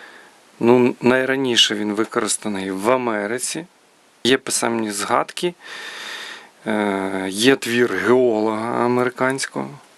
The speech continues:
який, власне, цей термін і застосовує. І третє, що саме цікаве,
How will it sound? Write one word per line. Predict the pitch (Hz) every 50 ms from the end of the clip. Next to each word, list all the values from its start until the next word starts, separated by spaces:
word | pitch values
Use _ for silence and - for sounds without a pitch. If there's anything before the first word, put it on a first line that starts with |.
| _ _ - - - - - - - - - - - - - -
який, | - 220 - - - 165 190 190
власне, | 165 139 139 147 165 165 - - 139 139 131
цей | - - 139 135 135
термін | 131 - 135 131 131 127 123 120 117
і | 120 117 139 127 120 127 127 123 113 107 - - - -
застосовує. | 107 104 113 113 - - - 117 - - 120 101 95 95 95 101 104 - - - - - -
І | - 113
третє, | 110 - - 147 165 170 151 - - - - - - - _ _ _ _ _ _ - _ _ _ -
що | - - - 110
саме | - - 120 107 107 110
цікаве, | 104 - - 117 - - 120 - - 104 107